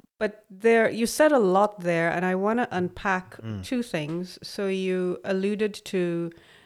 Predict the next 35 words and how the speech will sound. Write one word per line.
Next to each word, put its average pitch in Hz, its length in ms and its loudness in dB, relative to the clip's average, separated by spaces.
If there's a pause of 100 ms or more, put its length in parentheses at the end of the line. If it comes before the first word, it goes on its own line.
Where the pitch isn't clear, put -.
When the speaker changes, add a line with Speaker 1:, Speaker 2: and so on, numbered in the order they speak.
(280)
Speaker 1:
uh, 156 440 -2
your 185 180 -2
mental 175 420 0
health 147 260 -6
struggles, 180 580 -4
and 170 100 0
Speaker 2:
Yep. - 100 -2
Speaker 1:
thank 165 260 -4
you 175 80 -2
for 170 140 -8
sharing 160 460 -6
that. 208 260 -4
I'm, 165 300 -6
I, 160 160 -8 (340)
I, 160 120 -8 (180)
I 160 40 -6
appreciate 165 640 -8
your 165 100 -4
sharing 165 460 -4
that 156 220 -6
with 170 200 -8
us. - 300 -10 (540)
Um, 175 360 -2 (540)
have 247 300 0
you 214 640 0 (580)
had, 180 520 -2
or 165 320 -2
have 190 240 -8
you 196 80 -4
tried 185 560 -2
to - 260 -12
access - 640 -10 (460)
mental 175 500 -2
health 160 320 -4
services 151 640 -8